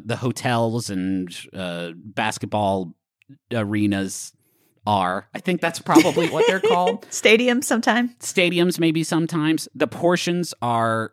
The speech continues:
Speaker 1: enormous and the prices aren't bonkers, because if you're coming at it from, like, a rookie salary that you have to kind of manage, like, that can be a consideration. I know people
Speaker 2: Yeah.
Speaker 1: think, like, "Oh, basketball players are super, super rich." That is not always the case all the time.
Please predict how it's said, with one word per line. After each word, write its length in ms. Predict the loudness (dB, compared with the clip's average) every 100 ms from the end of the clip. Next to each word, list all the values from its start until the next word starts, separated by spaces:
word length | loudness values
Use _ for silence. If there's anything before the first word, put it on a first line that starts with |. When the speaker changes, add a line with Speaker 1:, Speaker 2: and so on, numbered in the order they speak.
| -4
Speaker 1:
enormous 840 | 2 4 8 8 8 2 -4 -8 -4
and 80 | -4
the 60 | -2
prices 480 | -2 -4 -2 -6 -6
aren't 400 | -2 0 0 -6
bonkers, 800 | -2 2 2 0 -6 -8 -10 -12
because 200 | -10 -10
if 60 | -8
you're 80 | -10
coming 280 | -6 -4 -2
at 120 | -4
it 140 | -6
from, 160 | -4 -4
like, 160 | -2
a 80 | -4
rookie 400 | -4 -2 -2 -4
salary 720 | -4 -2 0 0 0 -2 -6 -8
that 140 | -10
you 80 | -10
have 140 | -10 -10
to 60 |
kind 220 | -8 -6
of 60 | -4
manage, 460 | -4 -4 -4 -4 -2
like, 260 | -4 -4
that 220 | -4 -4
can 200 | -2 -2
be 240 | 0 -2 -2
a 60 | -4 _ _ -4
consideration. 760 | -2 -2 -2 0 0 -2 -4
I 60 | -2
know 140 | -2 -2
people 240 | -2 -2
Speaker 2:
Yeah. 80 | 0
Speaker 1:
think, 180 | 0 -2
like, 160 | -6
"Oh, 140 | -4 -6
basketball 380 | -6 -10 -12
players 280 | -18 -18 -18
are 60 | -16
super, 300 | -10 -10 -8
super 300 | -6 -4 -2
rich." 320 | 0 -2 -4 -20 -20 -20 -2
That 220 | 0 0 -2
is 140 | -2
not 200 | 0 2
always 380 | 4 4 2 -2
the 180 | -2 -2
case 320 | -2 0 0
all 140 | 0 -2
the 80 | -2
time. 360 | -4 -4 -8